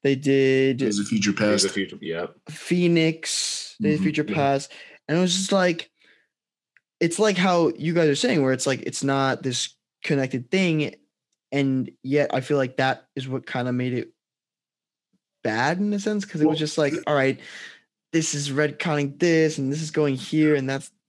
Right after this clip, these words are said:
Speaker 1: everywhere, and
Speaker 2: Uh,
Speaker 1: it's all
Speaker 2: X-
Speaker 1: messy.
Speaker 2: X-Men had a lot of hurdles to jump over, 'cause, like, that was still before superhero movies were kinda, like, mainstream or considered really good. Every other
Speaker 1: Yeah.
Speaker 2: X-Men movie was, like, good. And then when they started introducing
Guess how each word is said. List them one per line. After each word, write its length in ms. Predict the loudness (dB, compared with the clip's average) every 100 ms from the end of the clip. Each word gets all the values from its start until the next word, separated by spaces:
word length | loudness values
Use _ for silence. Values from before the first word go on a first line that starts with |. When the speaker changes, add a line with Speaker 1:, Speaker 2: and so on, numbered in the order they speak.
| -12
Speaker 1:
everywhere, 680 | -6 -2 0 2 2 0 -2
and 80 | -4
Speaker 2:
Uh, 100 | -6
Speaker 1:
it's 120 | -6
all 140 | -4 -2
Speaker 2:
X- 80 |
Speaker 1:
messy. 340 | 2 2 2 2
Speaker 2:
X-Men 640 | 4 4 4 4 4 2 -2 -4
had 260 | 0 2 4
a 40 |
lot 220 | 4 4
of 120 | 4
hurdles 340 | 2 2 4 2
to 80 | 2
jump 300 | 4 4 4
over, 500 | 4 4 4 4 0 2
'cause, 140 | 4
like, 140 | 4 4
that 140 | 4
was 120 | 4
still 200 | 4 4
before 580 | 4 4 4 6 4 4
superhero 880 | 2 2 4 4 4 6 6 6 4
movies 380 | 4 6 6 6
were 240 | 4 2 2
kinda, 260 | 2 2
like, 140 | 2 4
mainstream 600 | 4 6 4 4 4 4
or 60 |
considered 460 | 2 2 4 4 2
really 300 | 4 6 6
good. 360 | 6 4 4 0 -4 _
Every 320 | 0 4 4 4
other 200 | 4 4
Speaker 1:
Yeah. 140 | 2
Speaker 2:
X-Men 380 | 0 0 2 4
movie 520 | 4 6 4 4 2 -4 _ _
was, 200 | 0 2 2
like, 240 | 0 0
good. 420 | 2 4 4 0 -4 -18 -16 -2
And 120 | 2
then 140 | 4 4
when 100 | 4
they 80 |
started 300 | 4 4 4 4
introducing 640 | 4 4 4 4 2 0